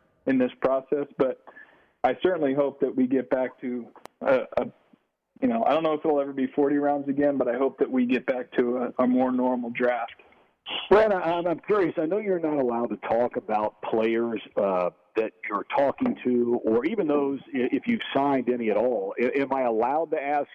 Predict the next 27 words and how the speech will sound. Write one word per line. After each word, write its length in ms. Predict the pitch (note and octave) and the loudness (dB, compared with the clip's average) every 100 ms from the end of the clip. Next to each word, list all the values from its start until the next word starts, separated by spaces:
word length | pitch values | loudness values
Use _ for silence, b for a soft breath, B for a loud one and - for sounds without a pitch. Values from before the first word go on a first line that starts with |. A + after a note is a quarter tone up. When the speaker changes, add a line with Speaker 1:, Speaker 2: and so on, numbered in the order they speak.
| - | 0
Speaker 2:
you, 240 | C#3 D3 | 2 4
or 120 | C3 | 2
are 60 | G#2+ | 0
you 220 | A2 C3 | 2 2
allowed 300 | A#2 A#2+ B2 | 2 0 -2
to 100 | G#2 - A#2 | -4 -4 0
talk 240 | B2+ - | 0 0
about, 400 | C3 B2+ B2+ B2 - B B B - | -2 0 0 -2 -6 B B B 0
you 100 | E3 | 2
know, 260 | D3 A#2+ A#2 | 4 0 -2
what 380 | A2 A#2 E3+ F3 | 0 2 2 0
your 200 | D#3 C#3+ | 0 2
number, 440 | B2+ C3 C#3+ D3 | 2 2 0 -2
your 160 | C#3 A#2 - | -2 -6 -8
final 280 | C3+ D3 D3 | -8 -8 -6
number, 280 | C3+ C3+ C3 | -4 -2 -2
you'd 200 | A#2 G#2+ | -2 0
like 380 | G2+ G2+ C3+ - | 2 2 0 -2
that 240 | D#3 - | -2 -2
number 300 | D3 D3+ D#3 | -4 -2 -4
to 160 | - C#3+ | -4 -4
be 320 | A#2 C#3 D3 | 0 2 2
in 100 | C#3 | -2
terms 320 | - C3+ C3 A#2 | -4 -4 -2 -2
of, 100 | G#2 - | -4 0
uh, 200 | G#2+ | -2
of 40 | G#2+ | 0